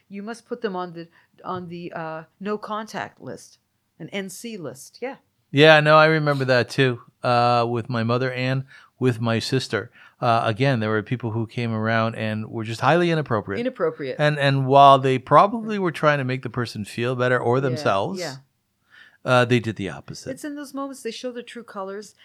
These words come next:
Speaker 1: Then it's actually, you should thank God that they have revealed them, that God has revealed who they really are to you. So you'll know not to waste too much time on those people,
Speaker 2: Yeah,
Speaker 1: 'cause
Speaker 2: exactly.
Speaker 1: this is how they are, and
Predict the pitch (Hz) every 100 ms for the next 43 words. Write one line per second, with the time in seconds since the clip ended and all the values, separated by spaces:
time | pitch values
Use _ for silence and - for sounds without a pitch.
0 | _ 370 320 285 - 320 - 285 247 -
1 | 226 - 262 277 269 226 247 277 160 180
2 | - - _ 226 214 - 185 240 240 202
3 | 208 185 285 277 190 151 196 170 233 277
4 | 233 175 196 190 160 262 294 208 208 202
5 | 202 214 220 330 370 277 202 175 208 -
6 | - - 269 262 262 285 320 302 - _
7 | 269 370 392 370 339 320 - - 294 294
8 | - - 320 370 349 233 185 175 - 123
9 | 123 107 98 110 107 107 95 359 311 294
10 | 285 285 320 349 247 233